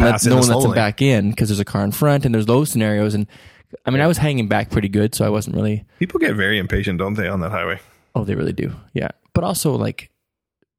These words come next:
Speaker 2: public service, like, just get out of the fast. I, I, I just don't understand how you don't understand. I just, I picture obliviousness. They just don't know what's going
Speaker 1: Could it
Speaker 2: on.
Speaker 1: be, could they have been British?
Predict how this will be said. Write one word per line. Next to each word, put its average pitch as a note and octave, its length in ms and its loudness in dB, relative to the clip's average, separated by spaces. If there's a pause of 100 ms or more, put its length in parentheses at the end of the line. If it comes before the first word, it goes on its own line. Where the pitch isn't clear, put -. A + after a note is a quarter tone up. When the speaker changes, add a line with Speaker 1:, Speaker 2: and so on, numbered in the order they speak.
(100)
Speaker 2:
public F3 300 0
service, A#2+ 280 -2 (140)
like, - 180 -4
just - 220 -4 (300)
get G#3 240 -2
out D3 100 0
of B2+ 60 -2
the G#2+ 60 -4
fast. - 420 -4
I, B2 60 0 (120)
I, C3+ 140 0 (140)
I C3+ 40 0
just D#3+ 160 -2
don't D#3+ 100 2
understand B2+ 460 -2
how A2 60 2
you G#2+ 120 2
don't A#2 240 -2
understand. G#2 680 -2 (680)
I A#2+ 80 0
just, B2 240 -2
I - 80 0
picture B2+ 320 0
obliviousness. G#2 640 -2
They G#2+ 120 -2
just G#2+ 160 -4
don't G2 200 -2
know F#2+ 120 0
what's D#2+ 200 -4
going E2+ 140 -2
Speaker 1:
Could - 60 -2
it C3+ 40 2
Speaker 2:
on. - 60 -2
Speaker 1:
be, G2 180 -6
could A#2 240 -2
they A2 80 2
have G2+ 120 0
been G2 140 -2
British? B2 500 -4